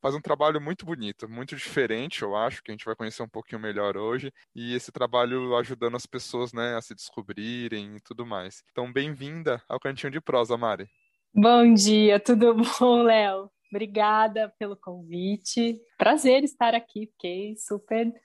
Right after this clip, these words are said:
Speaker 2: honrada pelo convite. <laughs>
Speaker 1: É, e sabe que a, a, a sua indicação aqui é graças à sua amiga, né? A Kátia, a, né?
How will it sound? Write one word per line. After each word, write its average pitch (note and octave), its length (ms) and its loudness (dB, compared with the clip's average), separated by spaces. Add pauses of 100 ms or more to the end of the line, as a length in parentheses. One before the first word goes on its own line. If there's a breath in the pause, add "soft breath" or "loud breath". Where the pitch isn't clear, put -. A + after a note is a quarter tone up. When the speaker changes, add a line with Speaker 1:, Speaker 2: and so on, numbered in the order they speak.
(280 soft breath)
Speaker 2:
honrada G3+ 720 2
pelo F#3+ 180 -4
convite. F#3+ 600 -6
<laughs> F#3 840 -4
Speaker 1:
É, A#2+ 240 2
e A#2 180 -2
sabe B2+ 300 -2
que - 180 -2
a, B2+ 60 6
a, A2+ 1000 2 (100)
a A2 40 -8
sua A2+ 600 -2
indicação A2+ 680 -6
aqui C#3 340 -6
é A#2 200 0
graças A#2 460 -4
à A#2 80 -4
sua B2 200 -2
amiga, A2 420 -2
né? C3 280 -2
A G#2+ 80 -6
Kátia, B2+ 460 -2
a, F#2+ 180 -6
né? C3+ 200 -4